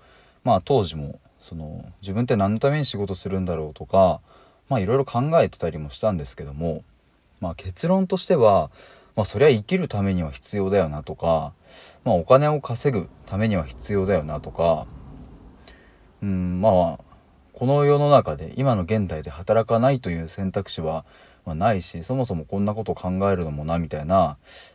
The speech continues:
まあ、なんかどっちつかずな答えというか、まあ、なんかぼんやりとしたものが出てきたんですけども、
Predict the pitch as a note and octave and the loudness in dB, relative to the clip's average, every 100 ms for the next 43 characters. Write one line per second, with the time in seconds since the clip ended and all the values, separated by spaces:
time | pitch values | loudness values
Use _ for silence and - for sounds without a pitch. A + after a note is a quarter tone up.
0 | _ _ C3+ A2+ D#3 A2 E2+ E2+ F#2 - | _ _ 2 4 4 4 2 0 -4 -2
1 | C3 - C#3 G#2+ E2 F2 G2 F#2 E2+ D#2+ | 0 4 4 4 -6 -2 2 2 2 -6
2 | D2+ D2+ - D2+ - - _ _ A2 F#2+ | -8 -8 -8 -10 -12 -18 _ _ -6 -4
3 | F#2+ E2+ F2 G#2+ A2 F2+ - F#2 F#2+ E2 | -2 -2 0 0 0 -4 -4 -2 0 -2
4 | F2 F2+ - D#2+ D2 - D2+ D2 E2+ E2+ | -4 -4 -6 -8 -10 -12 -10 -8 -4 -4